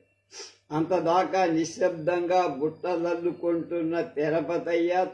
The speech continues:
తండ్రి అటు పోగానే బీడీ ముట్టించాడు.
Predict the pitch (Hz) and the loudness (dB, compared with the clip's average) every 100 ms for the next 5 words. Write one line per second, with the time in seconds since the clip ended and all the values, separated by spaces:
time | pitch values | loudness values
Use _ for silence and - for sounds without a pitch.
0 | - 160 160 175 156 151 151 123 156 165 | -2 -2 0 2 2 0 -4 -2 0 2
1 | 170 165 165 175 147 113 147 165 170 170 | 2 2 2 0 -2 -2 2 4 4 2
2 | 147 147 - - 156 160 - 107 - | 2 -2 -4 -10 -12 -12 -14 -14 -18